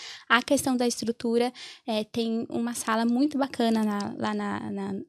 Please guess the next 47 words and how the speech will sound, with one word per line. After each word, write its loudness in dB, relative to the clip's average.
na -4
Holy 6
Street, 0
na 0
National 0
Maternity -4
Hospital, -4
que -2
é 2
muito -2
bacana, -4
que -16
tem -2
a -2
banheira, 0
que -4
as -4
luzes 2
e -4
tudo -10
mais, -2
mas 0
infelizmente 0
é -2
uma 2
sala -4
nessa -4
maternidade -4
que, -18
como -2
eu -2
falei, 0
muito, -2
muito -2
busy. -2
Pode 2
ser -2
que -8
você -6
chegue -2
lá, 2
já 0
tenha -2
alguma -2
mulher -2
lá -4
dentro, -2